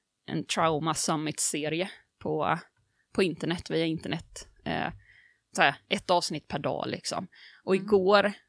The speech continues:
Speaker 1: så är det just en, eh, en kvinna som pratar om exakt den här breathworken.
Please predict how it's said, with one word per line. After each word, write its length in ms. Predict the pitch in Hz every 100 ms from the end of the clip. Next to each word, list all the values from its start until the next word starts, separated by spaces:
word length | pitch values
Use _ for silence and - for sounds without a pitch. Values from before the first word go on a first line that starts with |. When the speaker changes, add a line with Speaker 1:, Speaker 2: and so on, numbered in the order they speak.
| -
Speaker 1:
så 160 | -
är 160 | 190 175
det 120 | 202
just 320 | 175 165 - -
en, 320 | 165 160 156
eh, 180 | 156 156 - - _ _ _ _ _ _ _
en 140 | 214 214
kvinna 400 | 220 175 160 214 -
som 300 | - 185 175
pratar 440 | 190 160 - 170
om 140 | 170 165
exakt 400 | - 220 - -
den 160 | 170
här 300 | 175 165 147
breathworken. 720 | 156 - - - - - 165